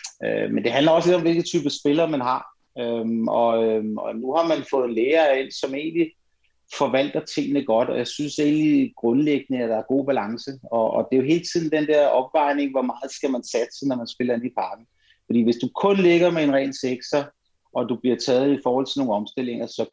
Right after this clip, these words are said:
kan du, øh, komme, komme svært på hælene. Også fordi, at, at ret ofte, så ligger man jo de to backs meget op som vinge næsten. Øh, og, øh, og det er sådan en kalkuleret risiko som træner, og, og hvis du spiller mod et hold, der har lidt hurtige omstillingsspillere,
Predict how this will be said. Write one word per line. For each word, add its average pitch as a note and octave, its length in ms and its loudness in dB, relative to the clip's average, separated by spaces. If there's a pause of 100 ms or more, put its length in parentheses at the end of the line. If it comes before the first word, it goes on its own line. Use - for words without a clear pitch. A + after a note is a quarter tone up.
kan A#2+ 100 -2
du, A#2+ 280 4
øh, G2+ 120 0
komme, A2 320 -2 (180)
komme G2+ 160 -2
svært C#3 360 0
på C3+ 60 2
hælene. A#2+ 360 0
Også B2+ 140 -2
fordi, D3 260 2
at, B2+ 120 0 (640)
at A2+ 100 0
ret C3+ 180 4
ofte, C#3+ 380 2
så D#3 140 -4
ligger D3 260 0
man C3+ 180 -2
jo A#2+ 100 -8
de A2 100 -16
to D3 160 0
backs C3 420 -4
meget B2 280 2
op B2 140 0
som A#2+ 340 -4
vinge B2+ 240 4
næsten. C3+ 440 -2 (260)
Øh, G#2+ 300 0
og, A2 320 4
øh, G#2 300 2
og G#2+ 320 0 (420)
det A2 80 -2
er A2+ 40 2
sådan D3 140 2
en C#3 60 2
kalkuleret C#3 480 2
risiko C#3 480 -4
som B2+ 300 -2
træner, A#2 380 2
og, A2 380 0
og G#2 100 -2
hvis A2+ 180 -2
du - 100 -4 (120)
spiller D3+ 240 4
mod C#3+ 160 6
et A#2+ 60 0
hold, C3 280 0
der C3+ 60 -4
har C3 100 -2
lidt B2 220 -8
hurtige C3+ 320 -2
omstillingsspillere, B2+ 840 -2